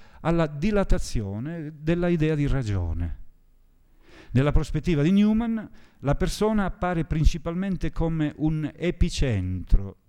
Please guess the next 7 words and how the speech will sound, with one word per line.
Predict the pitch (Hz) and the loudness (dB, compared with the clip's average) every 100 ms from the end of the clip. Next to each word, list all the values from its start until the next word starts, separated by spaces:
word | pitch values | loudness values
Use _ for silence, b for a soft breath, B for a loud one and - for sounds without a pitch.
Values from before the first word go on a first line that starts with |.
| _ _ _ | _ _ _
intellettuale | 175 175 - 127 120 120 - 190 220 208 175 - | -2 -2 -2 -2 -2 -4 -4 -4 -4 -4 -6 -4
animato, | 160 156 127 92 85 - 104 | 0 2 2 0 -2 -4 -4
quello | - 143 135 | -2 -2 -4
che | - | -4
nell'inglese | 123 135 147 165 160 147 165 151 170 165 B B B B _ | -2 -2 -2 -2 -2 0 -2 -2 -4 -4 B B B B _
egli | 131 135 127 131 | -2 0 0 -2
chiama | - 117 101 104 123 | 0 -2 -2 -4 -6